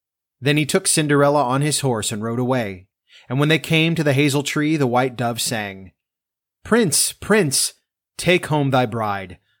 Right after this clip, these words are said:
for she is the true one that sits by thy side." So, what do you think?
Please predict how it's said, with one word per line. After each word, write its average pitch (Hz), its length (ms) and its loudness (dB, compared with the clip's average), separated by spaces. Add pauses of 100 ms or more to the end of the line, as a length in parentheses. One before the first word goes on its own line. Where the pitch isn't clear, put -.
(180)
for 156 160 2
she 123 680 0
is 117 200 -6
the 143 100 2
true 156 300 2
one 90 400 -10 (100)
that 113 200 -8
sits - 360 -2
by 101 220 -10
thy 101 160 -10
side." 92 580 -8 (4000)
So, 143 560 -2
what 135 160 -2
do 147 60 2
you 156 120 4
think? 175 460 0